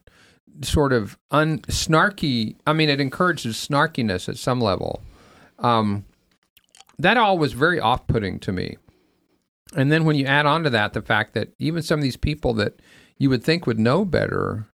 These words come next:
um, were, would talk openly about,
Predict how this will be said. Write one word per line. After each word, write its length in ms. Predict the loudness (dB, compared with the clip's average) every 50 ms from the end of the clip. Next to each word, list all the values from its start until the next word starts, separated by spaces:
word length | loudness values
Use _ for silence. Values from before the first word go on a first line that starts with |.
| _ _ _ _ _ -20 -20 -20 -20 -20 -20 _ _ _ _ _ _ _ _ _ -4
um, 560 | -2 0 2 2 0 0 -2 -4 -4 -6 -10 -12 -18 _ _ _ _ _ _ _ _ _ _ _ _ _ _ _ _ _ _ _ _ _ _ _ _ _ _ _ _
were, 680 | -6 -2 0 2 4 4 4 4 4 2 2 0 -2 -6 _ -20 -20 _ _ _ _ _ _ _ _ _ _ -18 -18 -18 -20 _ _ _ _ _ _ _ _ _ _ _ _ -6
would 220 | -4 -4 -4 -2
talk 360 | -2 -2 0 0 0 0 0
openly 520 | 0 0 0 0 -2 -2 0 0 0 0 0
about, 480 | 0 0 2 2 2 2 0 -2 -6